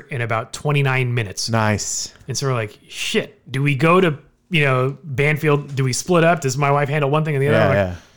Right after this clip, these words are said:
Speaker 2: That's te-, that's what you got. You gotta split up. Teamwork, man.
Speaker 1: We ended up both staying home, and we let the dog, uh, play with our dog Pepper in the
Speaker 2: Oh, that's
Speaker 1: backyard.
Speaker 2: all right.
Speaker 1: And we waited for the, uh,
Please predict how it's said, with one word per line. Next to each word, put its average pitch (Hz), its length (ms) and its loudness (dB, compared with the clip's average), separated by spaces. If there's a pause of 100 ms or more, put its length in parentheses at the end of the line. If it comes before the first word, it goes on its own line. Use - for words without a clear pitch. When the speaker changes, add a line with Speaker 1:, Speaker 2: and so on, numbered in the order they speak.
(260)
Speaker 2:
That's 160 220 -2
te-, - 160 -4
that's 147 160 -2
what 143 80 2
you 120 60 0
got. 104 220 -2
You 117 140 -4
gotta 135 240 2
split 117 280 0
up. 98 180 2
Teamwork, 131 360 0
man. 90 220 -8 (240)
Speaker 1:
We 220 160 2
ended 262 200 0
up 143 100 -4
both 165 180 4
staying 143 300 -2
home, 123 640 0
and 165 340 0
we 160 140 4
let 160 120 2
the 160 80 -2
dog, 143 480 0
uh, 120 160 -2
play 139 220 -2
with 131 160 0
our 131 180 0
dog 120 240 -2
Pepper 131 220 -2
in 120 80 -4
the 120 40 -6
Speaker 2:
Oh, - 20 -8
that's 120 200 -2
Speaker 1:
backyard. 127 360 0
Speaker 2:
all 82 80 -10
right. - 60 -14 (300)
Speaker 1:
And 139 220 0
we 147 80 2
waited 143 280 2
for 139 160 0
the, 120 220 0
uh, 113 180 -4